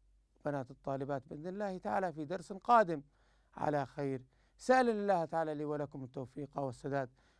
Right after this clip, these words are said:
قائلا في ختام درسنا: سبحانك اللهم وبحمدك، أشهد أن لا إله إلا أنت، أستغفرك وأتوب إليك، وأستودعكم الله الذي لا تضيع ودائعه، وألقاكم بإذن الله تعالى على خير في درس قادم،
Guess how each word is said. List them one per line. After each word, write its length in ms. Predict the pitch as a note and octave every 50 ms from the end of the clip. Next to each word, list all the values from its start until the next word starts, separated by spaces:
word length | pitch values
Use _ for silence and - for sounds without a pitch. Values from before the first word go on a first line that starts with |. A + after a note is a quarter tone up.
| _ _ -
قائلا 320 | - A#3+ C#4 C4 A#3 G3+
في 160 | D3+ C#3 D3 C3
ختام 440 | - D#3 C3+ - D3+ D3 C3+ C3
درسنا: 540 | B2 C#3 C#3+ C3 - - D3 C3 B2+ B2 B2 - _ _ _ _ _ _ - - _ _
سبحانك 600 | - - C3+ A2+ - - D3 D3 C#3 A#2+ - C#3
اللهم 340 | C3 C3 B2+ A#2+ B2 B2+
وبحمدك، 580 | B2 B2 A2+ A2+ A#2+ A#2 D3 D3+ C3+ A#2+ D#3+ - - _ _ _ _ _ _ _ _ G3+
أشهد 280 | F3+ - A#3 A#3 A3+
أن 160 | A#3+ A#3 A3
لا 140 | A3 G#3+ G#3+
إله 160 | G3+ G3 F3
إلا 260 | F3+ F#3 F3+ F3+ F3 E3
أنت، 120 | D3 - - _ _ _ _ _ _ _ _
أستغفرك 540 | D#3 C3 - - D3 B2 - - D3+ C3 B2+
وأتوب 380 | C3+ C3 B2 C3 C#3 B2+ B2+ C#3
إليك، 240 | C3+ C#3 C3 A#2+ - _ _ _ _ _ _ _ _ -
وأستودعكم 640 | A#3 A3+ G3+ - - A#3 A3+ G#3 A#3 A3+ F#3 - G3
الله 440 | F#3+ F3+ E3+ E3 E3+ F3 E3 D3+ A#2+ - _ _ _ _ _ _ -
الذي 260 | D3 D3+ D3+ C#3+ D3+
لا 140 | D3 F3 G#3+
تضيع 300 | G#3+ C4 A#3+ A#3 C#4 C#4
ودائعه، 640 | B3+ A#3+ A#3+ F#3+ A3+ A#3 B3 A#3+ A3+ G#3 F3+ D#3 A#2+ - _ _ _ _ _ _
وألقاكم 720 | - A3+ A#3+ A#3 A3 G#3+ - - B3+ B3 A3 - A#3 A3
بإذن 220 | G3 A3 G#3 F3+ G3
الله 340 | G3 G3 G#3 G#3 F#3 F3+ E3
تعالى 380 | - E3 D#3+ E3 F3 E3+ E3
على 260 | D3+ D3 D3+ D3+ D3
خير 320 | C3+ - A#3 C4 C4 B3+ G#3+
في 140 | F3 G#3+ G3
درس 260 | F3 G#3+ F3+ - G3
قادم، 520 | F3 - - G3 F#3+ F#3 E3 F3 E3 E3+